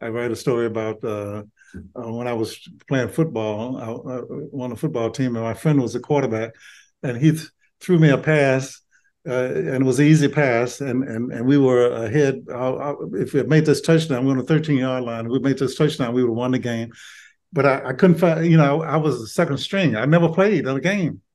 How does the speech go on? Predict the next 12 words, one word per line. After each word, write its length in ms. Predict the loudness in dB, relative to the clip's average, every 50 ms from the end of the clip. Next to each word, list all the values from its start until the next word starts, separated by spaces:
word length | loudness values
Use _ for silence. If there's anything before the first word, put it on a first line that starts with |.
| _ -6
right? 240 | -4 -4 -4 -4 -6 -12 -20 -20 -16 _ -2
But 120 | -2 2
the 100 | 2 2
lead, 320 | 4 6 6 6 6 6 4
the, 120 | 2 2
the, 500 | 2 0 -4 -2 -2 -2 -2 -4 -8 -10
the 120 | -6 -2 2
number 240 | 4 6 6 6 6
one 200 | 4 4 2 2
player 340 | 2 2 2 4 4 2
got 200 | 2 0 -2 -2
hurt, 280 | 0 0 0 0 -2 -6